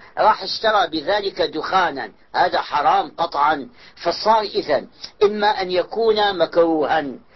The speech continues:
أو أن يكون مكروها كراهة شديدة، كراهة تحريمية، أو أن يكون حراما لكن لا يكون مباحا من جهة الضرر. كمان في جهات تانية، هل لو رأيت واحد قعد في القهوة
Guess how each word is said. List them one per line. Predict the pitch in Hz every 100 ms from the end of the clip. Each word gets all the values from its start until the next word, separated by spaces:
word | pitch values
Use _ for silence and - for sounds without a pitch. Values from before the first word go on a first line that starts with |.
| - -
أو | 185
أن | 214 208
يكون | 202 180 202 226 190
مكروها | 180 180 196 220 202
كراهة | 202 - 170 202 185 175
شديدة، | - 180 165 165 127
كراهة | 131 160 180 208 196
تحريمية، | - 180 190 202 208 220 226 233 220 - -
أو | 233 247
أن | 202 180
يكون | 180 175 233 240 220
حراما | - 190 180 151 131
لكن | 135 165 233 214 190
لا | 165 180 220
يكون | 208 202 226 226 220
مباحا | 214 214 175 131 135 - - - - _ _ _ _ _ _
من | - 175
جهة | 170 254 240 226
الضرر. | 190 151 190 151 - _
كمان | 170 175 240
في | 247 240
جهات | 202 226 240 240
تانية، | 254 254 214 196 202 _ - -
هل | 165
لو | 180
رأيت | 190 226 226 -
واحد | 190 - 143
قعد | - 226 208 190
في | -
القهوة | 190 - 190 208 220